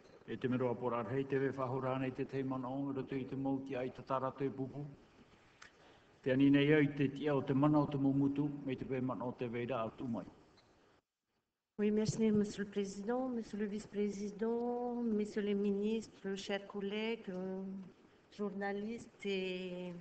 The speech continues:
Speaker 2: public, euh, internaute, bonjour. Alors, c'est une séance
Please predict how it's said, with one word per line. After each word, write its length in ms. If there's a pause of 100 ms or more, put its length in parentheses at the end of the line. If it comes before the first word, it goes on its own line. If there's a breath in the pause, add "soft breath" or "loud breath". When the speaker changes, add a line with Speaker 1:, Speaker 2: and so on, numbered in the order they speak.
(180)
Speaker 2:
public, 540
euh, 260 (160)
internaute, 460 (420 soft breath)
bonjour. 640 (800 soft breath)
Alors, 240
c'est 240
une 100
séance 400